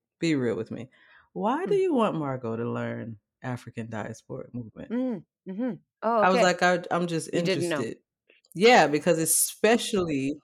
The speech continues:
Speaker 1: especially because I knew about Babylon's, like, the storyline.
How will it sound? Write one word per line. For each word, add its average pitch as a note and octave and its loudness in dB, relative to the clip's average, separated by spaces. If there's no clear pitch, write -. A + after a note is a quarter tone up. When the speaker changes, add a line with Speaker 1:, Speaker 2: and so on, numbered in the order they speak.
Speaker 1:
especially C4 4
because G#3+ 2
I F#3+ 6
knew F#3+ 2
about C#3+ -2
Babylon's, C3+ 2
like, A2 -2
the C#3+ -2
storyline. C#3 2